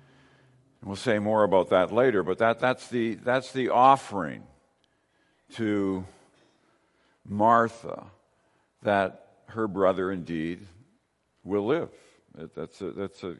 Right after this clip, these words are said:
huge statement. Bruce Milne, pastor out west, wrote, "The life he gives us is nothing less than the indestructible life of the resurrection."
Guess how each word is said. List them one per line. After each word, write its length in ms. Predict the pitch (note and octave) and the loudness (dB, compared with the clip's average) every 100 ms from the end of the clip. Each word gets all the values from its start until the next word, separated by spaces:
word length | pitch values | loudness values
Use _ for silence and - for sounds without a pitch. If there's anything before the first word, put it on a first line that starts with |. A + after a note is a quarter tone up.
| - | -16
huge 360 | G2+ A2 - | -12 -12 -12
statement. 420 | - A2 - - - _ _ _ _ _ _ _ _ _ _ _ _ _ _ _ _ _ _ _ _ _ _ _ _ _ _ | -10 -10 -10 -18 -20 _ _ _ _ _ _ _ _ _ _ _ _ _ _ _ _ _ _ _ _ _ _ _ _ _ _
Bruce 320 | - B2 A2+ G#2 | -6 -6 -4 -2
Milne, 480 | A2 G#2 G2+ G2+ | 2 2 2 -2
pastor 640 | - G2+ G2 - G2 F#2 F2 | -4 0 0 -2 -6 -2 0
out 140 | F2+ | 0
west, 600 | E2+ F#2+ F#2+ - - - _ _ | 0 2 2 -2 -20 -20 _ _
wrote, 400 | E2+ F2+ F#2+ F2 | -10 -2 -2 -2
"The 80 | G2 | -4
life 340 | F#2 A2 A#2 - | 0 2 0 -4
he 100 | G2+ | -6
gives 360 | A2+ A#2 G2+ | -2 -2 -2
us 240 | G#2+ F#2+ G2 | -2 -2 -10
is 160 | E2+ | -8
nothing 400 | G#2 A#2+ C3 B2 | -2 -2 -2 -6
less 400 | G#2+ A2 A2+ - - - - _ | 0 0 0 -8 -20 -20 -20 _
than 180 | G#2+ G2 | -6 -4
the 180 | G2+ A2 | -4 -4
indestructible 960 | C#3+ C#3 B2+ - C3 B2 B2 G#2+ G#2 | -4 -4 -8 -4 -4 -4 -4 -2 2
life 360 | A2 A#2+ B2 - | 4 4 2 -4
of 120 | G#2 | -4
the 80 | G#2 | -2
resurrection." 880 | G#2+ A#2 A2 G2+ A2+ B2 - G#2+ | 2 0 0 0 0 0 -6 -10